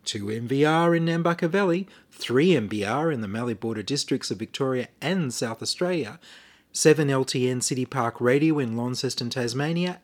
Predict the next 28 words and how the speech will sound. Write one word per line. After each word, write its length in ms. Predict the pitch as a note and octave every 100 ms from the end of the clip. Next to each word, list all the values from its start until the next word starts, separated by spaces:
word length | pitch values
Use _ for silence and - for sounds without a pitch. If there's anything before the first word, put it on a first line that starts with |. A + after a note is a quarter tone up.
| -
and 460 | B3 G3 C#3+ G3 G#3 - - -
my 220 | D3 D#3
local 440 | E3 G#3+ A#3 E3+
station, 600 | D3 - C#3 C#3 D#3 D#3 - _ _ -
two 240 | C#4 A3
R 160 | D#3 B2+
D 140 | A2
J 380 | A2 C#3+ D3+ D#3 F3
in 240 | F3+ E3
Burwood, 400 | - B2 B2 B2+
New 160 | G#2+ G#2
South 340 | - A2 A2
Wales. 600 | G2 F2+ E2+ F2 - - - _ _ _ _ _
Diffusion 480 | G3 F#3 A3+ G#3+ G#3
is 100 | G#3
syndicated 680 | - D3 C#3 - C3+ C3+ A#2+
globally 560 | E3+ G#3 G3 G3+ G3+ - -
on 140 | F3
the 80 | E3+
National 420 | E3 D#3+ - D#3
Science 540 | - - F#3 F3+ E3+ -
Foundation 600 | B2+ B2 A#2 A#2 C3+ C3+
Science 440 | - F#2+ F#2 -
three 260 | - F#2 F#2+
sixty 480 | - G3 - C#3+
internet 340 | A#2 - A2 A#2+
radio 300 | D3+ E3 E3
station 480 | - E3 D#3+ F#3+